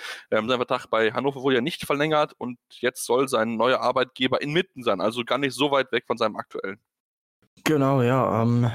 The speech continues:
Speaker 2: wäre auf jeden Fall eine gute Verstärkung für die Mindener, würde ich sagen. Ähm, Patreil zwar in den letzten Jahren immer mal wieder auch mit Verletzungen zu kämpfen, aber ich denke, wenn er gespielt hat für die Hannoveraner, hat er durchaus auch seine Leistung konstant gebracht und,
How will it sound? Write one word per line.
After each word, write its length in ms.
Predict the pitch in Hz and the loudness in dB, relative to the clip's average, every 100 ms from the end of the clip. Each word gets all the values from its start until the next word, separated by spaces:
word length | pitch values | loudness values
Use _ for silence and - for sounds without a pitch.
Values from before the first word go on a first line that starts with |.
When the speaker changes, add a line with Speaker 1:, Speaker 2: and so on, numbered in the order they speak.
| - | -6
Speaker 2:
wäre 400 | - 135 117 135 | -10 -4 0 2
auf 140 | 151 147 | 2 0
jeden 100 | 139 | 0
Fall 280 | - 131 | 0 2
eine 280 | 127 131 123 | 2 2 2
gute 220 | 120 131 | 0 0
Verstärkung 600 | - 123 - - 123 147 | 0 -2 -2 -2 -2 0
für 120 | 135 143 | -2 0
die 100 | 143 | 2
Mindener, 440 | 143 147 143 135 | 2 2 2 2
würde 120 | 131 | 2
ich 80 | 131 | 0
sagen. 400 | 131 135 139 139 | 2 2 2 2
Ähm, 520 | 104 110 117 113 - 127 | 2 2 2 2 -2 -6
Patreil 500 | 131 - 127 127 127 | -6 0 2 2 2
zwar 180 | - | 0
in 40 | 117 | 0
den 120 | 120 | 2
letzten 300 | 123 123 123 | 0 0 0
Jahren 220 | 117 117 | 2 2
immer 220 | 127 131 | 2 2
mal 160 | 131 123 | 2 2
wieder 180 | 123 123 | 2 0
auch 140 | 113 | 0
mit 160 | 120 120 | -2 -2
Verletzungen 640 | - - 110 123 - 120 | -6 -2 0 0 -2 -6
zu 120 | - - | -8 -8
kämpfen, 420 | 120 127 143 143 | -2 0 0 2
aber 220 | 110 110 | 2 2
ich 100 | 110 | 0
denke, 320 | - 117 117 | -2 -2 -2
wenn 100 | 107 | 0
er 120 | 117 117 | 2 0
gespielt 640 | 107 - - 123 135 - | -2 -6 -4 0 0 0
hat 180 | 139 131 | -4 -4
für 160 | - 131 | -2 0
die 120 | 127 | 2
Hannoveraner, 640 | 127 123 123 110 117 117 | 2 0 -2 0 2 2
hat 100 | 120 | 0
er 80 | 120 | -2
durchaus 320 | 113 120 117 | -2 0 0
auch 100 | 117 | 0
seine 360 | 117 110 107 95 | 0 2 2 0
Leistung 400 | 110 104 117 127 | 0 2 2 0
konstant 420 | 123 113 - 110 | -2 -2 0 -2
gebracht 480 | - 98 101 - - | -2 -2 -2 -2 -6
und, 240 | 110 - | -10 -10